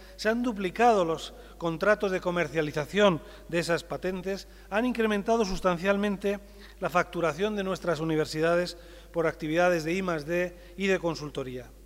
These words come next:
Así que seguiremos impulsando esta línea de trabajo, por supuesto, y pedimos a las universidades que sigan también haciéndolo. Es fundamental, como ya lo hacen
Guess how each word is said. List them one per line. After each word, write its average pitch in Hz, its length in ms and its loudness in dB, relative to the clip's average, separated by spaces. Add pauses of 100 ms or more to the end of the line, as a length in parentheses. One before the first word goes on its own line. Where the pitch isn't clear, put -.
(540)
Así 196 220 -4
que 240 80 0
seguiremos 202 500 4
impulsando 180 460 0
esta 160 160 -4
línea 165 260 0
de 156 80 2
trabajo, 151 500 -2 (600)
por 170 160 0
supuesto, 160 580 -2 (240)
y 180 80 -4
pedimos 185 420 0
a 196 40 0
las 180 160 0
universidades 175 720 0 (180)
que 170 140 -2
sigan 214 340 -2
también 175 300 0
haciéndolo. 156 540 -2 (580)
Es 196 160 -2
fundamental, 165 580 0
como 170 200 -2
ya 208 180 4
lo 208 140 8
hacen 202 420 0